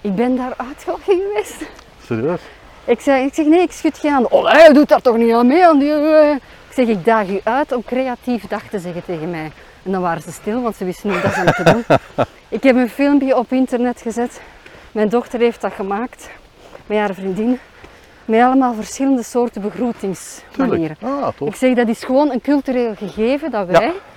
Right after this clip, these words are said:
Speaker 1: elkaar een hand geven en een kus. Ga naar de Maasai kijken, ga naar de Indianen kijken. Die doen dat op een andere manier. Dus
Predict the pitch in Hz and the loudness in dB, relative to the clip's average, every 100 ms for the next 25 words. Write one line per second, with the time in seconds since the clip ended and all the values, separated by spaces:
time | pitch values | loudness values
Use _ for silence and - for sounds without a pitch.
0 | - - 214 - 240 208 180 160 294 320 | -12 -4 -4 0 0 0 -4 2 2 2
1 | - 359 277 240 214 359 - - - - | -2 -4 -2 -4 -2 -4 -6 -16 -20 -20
2 | - 240 233 214 214 185 - 254 311 285 | -10 -2 0 2 0 -2 -2 -2 0 -2
3 | 294 311 302 302 - - - 196 240 247 | -2 -4 -6 -8 -14 -20 -12 -4 0 2
4 | 214 220 208 226 220 214 262 277 277 285 | 0 0 0 2 2 2 0 -2 -2 -2
5 | 277 277 - - - - 226 233 254 247 | -2 -6 -10 -20 -20 -10 0 2 4 2
6 | 226 233 240 233 208 196 214 262 208 202 | -2 -2 -2 -2 -2 -4 -4 -4 -4 -6